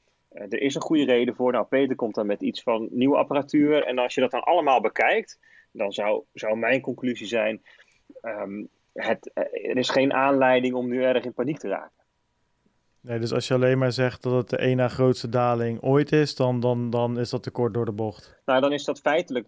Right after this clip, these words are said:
Speaker 1: waar. Alleen het, het, eh, wat je ermee suggereert is, eh, heftiger, ernstiger dan, dan wat er aan de hand is.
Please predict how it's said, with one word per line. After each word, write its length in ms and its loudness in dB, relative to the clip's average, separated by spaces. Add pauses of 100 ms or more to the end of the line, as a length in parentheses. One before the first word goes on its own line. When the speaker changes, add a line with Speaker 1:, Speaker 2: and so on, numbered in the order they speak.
Speaker 1:
waar. 420 2
Alleen 460 -2 (180)
het, 120 -8 (140)
het, 280 -6
eh, 100 -4 (160)
wat 160 0
je 80 -2
ermee 320 4
suggereert 680 2
is, 380 -4 (840)
eh, 140 -6
heftiger, 540 0
ernstiger 520 0
dan, 340 0
dan 180 0
wat 160 2
er 100 0
aan 80 0
de 60 0
hand 280 0
is. 200 -14